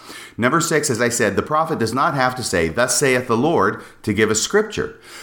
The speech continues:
Number seven, the prophet tells us what we need to know, not always what we want to know. Number eight, the prophet is not limited by man's reasoning. Number nine, the prophet can receive revelation on any matter,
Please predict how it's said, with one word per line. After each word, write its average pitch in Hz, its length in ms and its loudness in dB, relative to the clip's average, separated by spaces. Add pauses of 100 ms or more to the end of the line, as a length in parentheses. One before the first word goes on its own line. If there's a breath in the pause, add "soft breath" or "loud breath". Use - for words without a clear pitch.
(120)
Number 110 360 2
seven, 120 320 2
the 120 80 2
prophet 214 400 0
tells 196 320 0
us - 160 0
what 190 260 0
we 196 140 2
need 202 340 2
to 151 100 -2
know, 87 380 2 (180 loud breath)
not 185 300 0
always 117 500 2
what 101 220 0
we 101 460 0
want 90 480 0 (140)
to 92 120 -4
know. 87 520 2 (500 soft breath)
Number 110 340 2
eight, 98 240 0 (140 loud breath)
the 110 100 4
prophet 160 540 0
is 90 180 -2
not 104 340 2
limited 101 480 2
by 80 200 2
man's 90 440 2
reasoning. 71 600 -6 (160)
Number 143 320 2
nine, 127 540 0
the 101 80 2
prophet 190 440 0
can 123 200 2
receive 160 560 2
revelation 147 600 2
on 104 360 0 (100)
any 214 300 4
matter, 82 600 -2